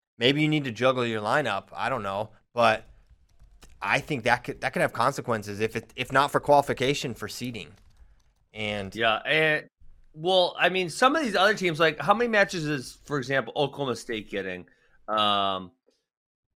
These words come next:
Speaker 2: and I think it's all more, but the Big Ten, they're only getting, so you guys remember, they're only getting eight duels. And I believe it's relatively consecutive weeks.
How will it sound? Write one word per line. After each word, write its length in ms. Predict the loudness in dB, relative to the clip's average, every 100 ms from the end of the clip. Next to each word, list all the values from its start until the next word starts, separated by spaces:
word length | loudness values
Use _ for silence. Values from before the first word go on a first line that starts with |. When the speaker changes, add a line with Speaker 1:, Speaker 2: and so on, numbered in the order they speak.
| _
Speaker 2:
and 80 | 2
I 140 | 4 4
think 140 | 0
it's 80 | 2
all 100 | 4
more, 140 | 4
but 180 | 2 -2
the 60 | -2
Big 320 | 0 -2 0
Ten, 560 | 0 2 2 2 -2 -12 _
they're 340 | -4 4 8 8
only 260 | 6 4 2
getting, 500 | 2 2 4 2 0
so 140 | -4
you 100 | 0
guys 180 | 2 2
remember, 420 | 2 2 0 -4 -12 -6
they're 300 | 2 6 6
only 180 | 4 2
getting 460 | 2 2 2 -4 -8
eight 240 | -8 -8 -6
duels. 560 | 0 2 2 -2 -16 _ _ _ -2
And 340 | 4 6 6 2
I 120 | 2 2
believe 540 | 0 -2 0 -2 -2
it's 160 | -6 -4
relatively 640 | 2 4 4 -2 -4 -4
consecutive 760 | -6 -10 -6 -6 -4 -6 -6 -8
weeks. 500 | -6 -4 -6 -12